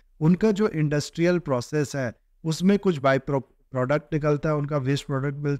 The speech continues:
निकलता है, ख़राब आप लोग कह सकते हो, अ, चीज़ जो है, वो निकलती है। और इनका कहना था दो हज़ार अठारह में कि ये जो बाई प्रोडक्ट था ना, ये किसी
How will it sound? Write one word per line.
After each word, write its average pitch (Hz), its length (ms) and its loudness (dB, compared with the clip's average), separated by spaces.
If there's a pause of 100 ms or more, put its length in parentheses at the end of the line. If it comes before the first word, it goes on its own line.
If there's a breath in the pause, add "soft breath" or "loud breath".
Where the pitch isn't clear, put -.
निकलता 135 460 -2
है, 120 100 2
ख़राब 147 380 0
आप 143 180 -4
लोग 147 140 -4
कह 135 100 0
सकते 147 340 -4
हो, 156 160 2 (360 loud breath)
अ, 127 120 -2
चीज़ 156 260 0
जो 151 140 2
है, 160 60 2
वो 135 180 0
निकलती 156 460 0
है। 208 180 4 (320 soft breath)
और 165 260 2
इनका 190 300 4
कहना 175 300 2
था 170 120 -2
दो 147 140 -4
हज़ार 143 220 -2
अठारह 131 340 -4
में 170 160 0
कि 175 120 -4
ये 151 240 2
जो 180 140 2
बाई 131 280 2
प्रोडक्ट 135 500 -4
था 143 40 0
ना, 156 120 0
ये 160 360 2
किसी 165 560 -2